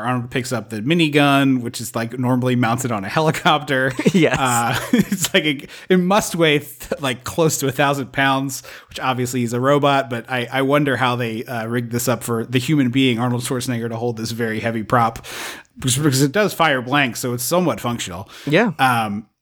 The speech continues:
Speaker 1: he also gets the grenade launcher, which is very vital to the rest of the movie and is part of the action figure on the shelf over my <laughs> shoulder.
Speaker 2: A-, apparently, uh, uh, I forgot about this. Apparently, seventy percent of this movie had to be eighty yard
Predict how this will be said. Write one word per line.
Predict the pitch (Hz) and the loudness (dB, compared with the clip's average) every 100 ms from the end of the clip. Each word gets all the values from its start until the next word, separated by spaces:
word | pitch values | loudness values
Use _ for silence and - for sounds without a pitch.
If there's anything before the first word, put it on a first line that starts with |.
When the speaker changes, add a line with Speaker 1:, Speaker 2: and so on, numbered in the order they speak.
| _ _ _ - - | _ _ _ -14 -2
Speaker 1:
he | 151 | 2
also | 151 143 | 2 2
gets | 147 139 - | 0 -2 -4
the | |
grenade | 120 139 185 185 | -6 0 2 2
launcher, | 175 165 170 156 | 2 2 2 0
which | 151 | 0
is | 151 135 | -4 -4
very | 143 143 | -2 0
vital | 135 139 131 | 0 0 -2
to | 135 | -6
the | 127 | -4
rest | 127 127 | -4 -4
of | 127 | -4
the | |
movie | 123 131 127 127 127 | -2 -2 -4 -4 -4
and | 120 117 | -4 -6
is | 120 | -8
part | 123 135 | -2 0
of | 127 | 2
the | 131 | 0
action | 120 120 135 | 0 0 -2
figure | 123 131 131 | 0 -2 0
on | 127 123 | 0 -2
the | |
shelf | 123 131 123 | -2 -2 -2
over | 131 123 | -2 -2
my | 120 | -2
<laughs> | 139 | 0
shoulder. | - 175 175 170 160 - - - - - - - _ _ _ - | 2 4 4 2 2 -6 -20 -20 -20 -20 -20 -20 _ _ _ -10
Speaker 2:
A-, | - | -2
apparently, | 147 139 156 180 208 202 | 0 2 2 2 2 2
uh, | 147 147 | 2 2
uh, | 135 - | 0 -2
I | 143 | -4
forgot | 135 123 | 2 2
about | 104 | 2
this. | - | -4
Apparently, | 131 147 175 160 151 - - | 0 2 4 4 2 0 -6
seventy | - - 127 143 147 143 | -4 2 2 4 2 2
percent | - 120 - 113 113 | 0 0 2 2 2
of | 117 107 98 | 0 -2 0
this | 110 98 | -4 -2
movie | 107 98 104 101 | 0 0 0 0
had | 104 95 | 0 0
to | |
be | 98 - | -2 -2
eighty | 98 98 | -2 -4
yard | 92 92 98 123 | -2 -2 0 -2